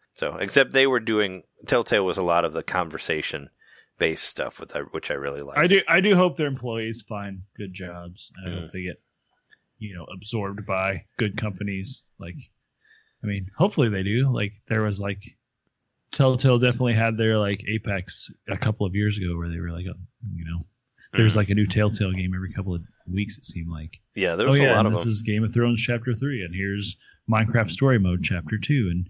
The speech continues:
Speaker 1: Mm-hmm.
Speaker 2: here's, uh, I don't know, what else they did. Didn't they do, like, a Leg-, was there a Lego one?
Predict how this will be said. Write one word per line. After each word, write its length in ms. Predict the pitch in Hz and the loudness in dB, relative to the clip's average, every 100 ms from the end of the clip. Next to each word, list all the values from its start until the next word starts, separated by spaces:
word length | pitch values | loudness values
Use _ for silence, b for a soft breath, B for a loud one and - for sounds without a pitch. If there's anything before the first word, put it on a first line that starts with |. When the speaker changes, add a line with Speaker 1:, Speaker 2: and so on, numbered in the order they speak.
| - | -8
Speaker 1:
Mm-hmm. 260 | 95 92 90 | -10 -4 -2
Speaker 2:
here's, 280 | 90 92 90 90 - - | -2 -6 -6 -8 -8 -12
uh, 400 | 90 87 85 85 76 - 85 | -8 -8 -8 -10 -12 -14 -12
I 100 | 87 | -8
don't 140 | 95 | -6
know, 160 | 80 90 | -6 -4
what 140 | 90 | -4
else 180 | 95 - | -4 -6
they 80 | 85 | -10
did. 120 | - | 0
Didn't 160 | 127 139 | 6 6
they 80 | 135 | 8
do, 120 | 139 | 6
like, 160 | 110 | 4
a 60 | 104 | 0
Leg-, 260 | 101 123 123 | -2 -4 -2
was 180 | 117 107 | 0 2
there 120 | 101 | 0
a 40 | |
Lego 320 | 90 110 131 139 | -2 0 2 2
one? 360 | 139 139 135 | 2 2 0